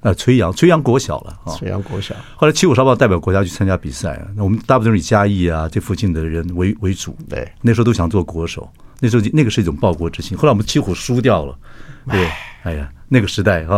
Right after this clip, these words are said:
Speaker 2: 啊，那个时代是
Speaker 1: 对，对，对，对。
Speaker 2: 充满着台湾只有正向力量的时代。
Speaker 1: 对，对，对，对，对。
Speaker 2: 我有多开心呐！
Speaker 1: 啊，那时候你有没有想，想做国手？
Speaker 2: 没有。
Speaker 1: 打铺子，
Speaker 2: 因为
Speaker 1: 铺子队是吧？
Speaker 2: 我不是那个料。
Speaker 1: 真的吗？
Speaker 2: <laughs> 哎呀，很多事情要有自知之明嘛，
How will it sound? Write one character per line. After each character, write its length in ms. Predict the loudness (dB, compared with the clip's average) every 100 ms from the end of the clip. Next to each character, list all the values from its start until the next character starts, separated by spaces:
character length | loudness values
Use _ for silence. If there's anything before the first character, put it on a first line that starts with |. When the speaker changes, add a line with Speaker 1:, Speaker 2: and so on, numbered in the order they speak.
| 2
Speaker 2:
啊， 100 | 4
那 140 | 4
个 80 | 4
时 160 | 0 -2
代 220 | -6 -4
是 60 | 0
Speaker 1:
对， 120 | 4
对， 140 | 4
对， 80 | 2
对。 20 |
Speaker 2:
充 260 | 0 0 2
满 220 | 2 2
着 160 | 2 0
台 180 | 0 2
湾 160 | 2
只 160 | 0 0
有 100 | 0
正 220 | 0 -2
向 220 | 0 -2
力 120 | -2 -2
量 160 | -4
的 100 | -8
时 140 | -6 2
代。 20 |
Speaker 1:
对， 100 | 4
对， 140 | 6
对， 120 | 4
对， 120 | 4 4
对。 100 | 4
Speaker 2:
我 40 |
有 60 | 4
多 120 | 0
开 200 | 2 2
心 180 | 4 2
呐！ 100 | 2
Speaker 1:
啊， 100 | 0
那 100 | 2
时 100 | 4
候 40 |
你 80 | 4 2 -2 -2
有 80 | 2
没 60 |
有 60 | 2
想， 200 | 2 0
想 160 | 0
做 120 | 0 0
国 180 | -2
手？ 180 | -4 -6 -12 -20 -20 -20 -12
Speaker 2:
没 100 | -12
有。 60 | -12 -12 -4
Speaker 1:
打 120 | -4
铺 160 | 0
子， 60 | 2
Speaker 2:
因 80 | 4
为 300 | 4 4 2
Speaker 1:
铺 80 | 0
子 100 | 2
队 200 | 2 2
是 60 |
吧？ 60 | -2
Speaker 2:
我 60 |
不 100 | -2
是 100 | -4
那 140 | -2 -4
个 100 | -4
料。 180 | -6 -8 -16 -20 -20 -4
Speaker 1:
真 100 | 2
的 60 | 4
吗？ 120 | 2
Speaker 2:
<laughs> 60 | 2
哎 80 | 0
呀， 180 | 0 -6 -20 -20 -20 -14
很 120 | -10
多 200 | -4 -2
事 180 | -2 -6
情 200 | -10 -6
要 140 | -4 -4
有 100 | -4
自 200 | -4 -4
知 160 | -4
之 140 | -4 -2
明 180 | -2 -2
嘛， 160 | -6